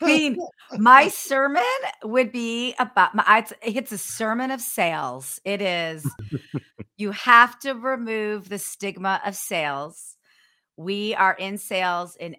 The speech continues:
Speaker 1: every part of our life. A great salesperson is a listener and an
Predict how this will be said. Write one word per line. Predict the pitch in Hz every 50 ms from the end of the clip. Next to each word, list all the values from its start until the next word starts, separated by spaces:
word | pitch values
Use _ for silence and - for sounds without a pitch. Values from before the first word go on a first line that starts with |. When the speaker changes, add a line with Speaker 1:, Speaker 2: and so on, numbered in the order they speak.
| _ -
Speaker 1:
every | 165 170 175 170 185 208 208
part | 202 - 190 196 190 190
of | 202 175
our | 202 202 214 202
life. | 185 170 160 151 156 156 160 160 _ _ _ _ _ _ -
A | 175 175 143 _
great | - 180 170 156 165 180 170 175 185 180 -
salesperson | - - 214 214 214 208 214 208 - _ - 214 208 202 - - 220 214 214 220 226 - _
is | - 175 151 151
a | 156
listener | 139 131 135 143 151 - - - 202 208 214 214 226 247 262 262 _ _ _ _ _ _ _ _ _ _ _ -
and | 170 170 175 170
an | 190 180